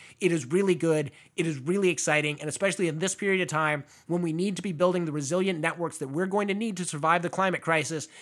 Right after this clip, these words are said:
now is the time to cut your teeth on organizing. Get out there, get active, come join us.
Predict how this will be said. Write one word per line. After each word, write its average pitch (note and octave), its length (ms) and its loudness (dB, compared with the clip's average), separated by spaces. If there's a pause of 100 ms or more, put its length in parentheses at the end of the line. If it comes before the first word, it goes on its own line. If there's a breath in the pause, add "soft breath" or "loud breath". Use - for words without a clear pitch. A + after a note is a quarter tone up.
(240 loud breath)
now F#3 260 4
is E3 80 0
the F3 80 -2
time E3+ 260 2
to D3 60 -4
cut E3+ 220 0
your E3 100 -2
teeth E3 240 -4
on D#3+ 140 0
organizing. C3+ 680 -2 (380 loud breath)
Get F3 180 4
out F3 220 6
there, F3 280 4 (140)
get E3 180 4
active, D3+ 600 0
come D#3+ 180 0
join C3 260 -6
us. - 200 -18